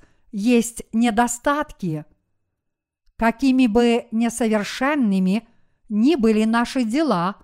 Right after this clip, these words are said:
все, что мы делаем, оказывается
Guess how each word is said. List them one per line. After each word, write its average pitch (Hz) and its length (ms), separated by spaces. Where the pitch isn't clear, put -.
все, 277 560
что - 280
мы 220 180
делаем, 196 760
оказывается 247 1200